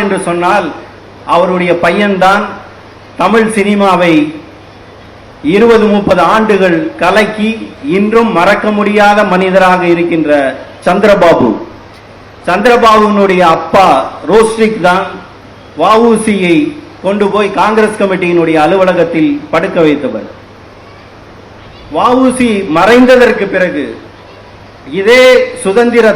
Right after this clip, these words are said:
தாகம் இந்த தூத்துக்குடி மண்ணில் மறைந்து விடக்கூடாது என்பதற்காக சுதந்திர தீபம் என்கின்ற ஒரு பத்திரிகையையும் காலச்சக்கரம் என்கின்ற பத்திரிகையையும்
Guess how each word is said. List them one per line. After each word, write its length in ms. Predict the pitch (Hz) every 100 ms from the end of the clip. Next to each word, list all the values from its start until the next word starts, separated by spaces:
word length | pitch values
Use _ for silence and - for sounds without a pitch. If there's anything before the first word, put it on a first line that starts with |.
| 185
தாகம் 380 | 202 214 214 233 - -
இந்த 200 | 202 190 180
தூத்துக்குடி 480 | 233 240 233 208 202
மண்ணில் 340 | 196 190 185 156 - - - - - - - - - - 151
மறைந்து 380 | 160 220 262 254
விடக்கூடாது 560 | 240 240 208 214 202 196 190
என்பதற்காக 600 | 190 185 180 156 170 143 143 123 - - - - - - - - - - - - - - - - -
சுதந்திர 520 | 196 226 240 233 226 220 -
தீபம் 420 | 226 233 233 247 240 - 196
என்கின்ற 320 | 202 208 196 180
ஒரு 100 | 170 175
பத்திரிகையையும் 800 | 180 214 214 196 180 170 160 147 - - - - -
காலச்சக்கரம் 840 | 170 208 240 233 - 208 202 196 196 - 180
என்கின்ற 300 | 196 180 175 165
பத்திரிகையையும் 720 | 175 175 214 - 175 170 156